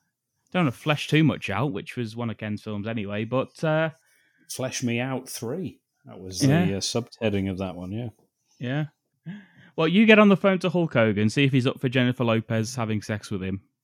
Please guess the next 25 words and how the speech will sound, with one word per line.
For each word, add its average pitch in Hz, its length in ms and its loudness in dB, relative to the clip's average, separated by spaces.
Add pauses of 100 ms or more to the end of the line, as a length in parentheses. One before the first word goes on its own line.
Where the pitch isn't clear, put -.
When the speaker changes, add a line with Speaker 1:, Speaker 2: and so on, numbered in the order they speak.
(140)
Speaker 1:
And 123 300 0 (160)
I'll 151 180 0
say 147 320 4
thank 185 300 4
you, 151 80 8
everybody, 147 340 4
for 143 120 0
listening 135 340 4
to 139 120 2
this 123 140 0
Valentine's 143 840 8
Day 143 120 8
<laughs> - 60 6
themed 143 540 8
episode. 139 580 4
Speaker 2:
Yes, - 480 4
yes, 131 440 2
yes. 120 280 -2
Hope 120 200 -2
there 127 120 2
was 113 160 2
enough 110 280 0
mentions 107 400 -2
of 98 160 0
love. 98 840 -2